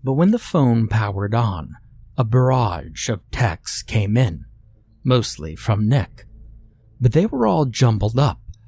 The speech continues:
a random mix of letters, numbers, and symbols.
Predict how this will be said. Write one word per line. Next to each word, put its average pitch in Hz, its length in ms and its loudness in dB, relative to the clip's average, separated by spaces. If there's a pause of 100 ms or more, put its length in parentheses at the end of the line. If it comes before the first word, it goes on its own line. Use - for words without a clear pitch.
(280)
a 127 80 2
random 127 560 4
mix - 380 0
of 110 140 -4
letters, 92 600 -2
numbers, 95 720 -2
and 95 140 -8
symbols. - 760 -2